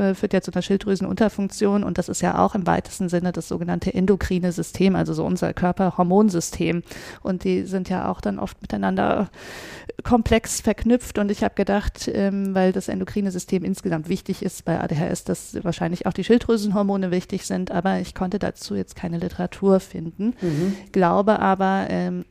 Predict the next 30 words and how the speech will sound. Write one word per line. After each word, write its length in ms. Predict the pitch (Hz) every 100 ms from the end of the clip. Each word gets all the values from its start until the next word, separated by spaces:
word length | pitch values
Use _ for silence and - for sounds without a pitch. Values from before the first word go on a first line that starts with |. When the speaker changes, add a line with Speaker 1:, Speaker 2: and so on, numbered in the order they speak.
| 190
Speaker 1:
so 140 | 185 175
mit, 360 | 175 180 - -
ähm, 480 | 175 170 175 175 180 - - - -
mit 180 | 180 196
logischem 440 | 180 180 - 180
Menschenverstand 960 | 175 190 233 202 - 208 - 208 202 -
gedacht, 460 | 190 190 196 - 190
dass 160 | 180
es 140 | 190 -
sicherlich, 760 | 202 226 202 190 196 - -
äh, 260 | 180 180 180
gut 300 | 202 226 202
ist, 260 | 196 -
wenn 140 | 170 180
man 360 | 208 202 202
Hashimoto 600 | 196 190 190 180 185 185 160
hat, 260 | 214 -
wenn 160 | 202 180
das 160 | 185 -
immer, 360 | 185 196 202
äh, 140 | 208 190
gut 300 | - 208 -
kontrolliert 480 | 202 185 185 185 202
und 160 | 175
eingestellt 680 | 170 165 220 185 - 170 180
wird, 180 | 196 202
weil 140 | 185 175
eine 120 | 180
unbehandelte 720 | 190 214 202 185 185 175 190
Schilddrüsenunterfunktion, 1500 | - 190 - - 196 196 190 190 202 190 180 - 180 190